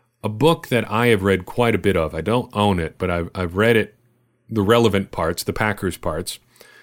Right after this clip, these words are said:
uh, was Pro Football's Hundred Greatest Players. It was published way back in nineteen eighty-two, almost forty years ago now. And it was written in part by George Allen, a longtime N F L assistant and head coach.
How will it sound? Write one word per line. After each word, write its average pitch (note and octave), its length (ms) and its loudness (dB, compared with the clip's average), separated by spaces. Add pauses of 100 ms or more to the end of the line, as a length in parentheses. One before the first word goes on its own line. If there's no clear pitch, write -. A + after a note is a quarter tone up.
(340)
uh, G#2 240 4
was G#2+ 200 2
Pro E3+ 200 2
Football's B2 460 0
Hundred A2 520 0 (120)
Greatest G#2 400 2
Players. D#2 340 -2
It F#2+ 80 -8
was F#2+ 120 -8
published C#3 480 0
way B2+ 320 0
back A2+ 300 -2
in G2 120 -2
nineteen G2 420 -2
eighty-two, E2+ 440 -6
almost E2 240 -12
forty C3+ 260 -2
years G2+ 300 -2
ago D#2+ 220 -6
now. D2 340 -12 (500)
And B2+ 100 2
it C3 40 4
was A2+ 160 2
written C3+ 320 2
in A2 180 2
part A#2 380 0
by G2 160 0
George G2+ 500 2
Allen, F2 400 -4
a E2 100 -10
longtime A2 840 0
N G2+ 100 -2
F G#2 220 -4
L F#2+ 180 2
assistant F#2+ 640 -6
and F#2+ 240 -4
head G#2+ 320 -2
coach. D#2+ 400 -8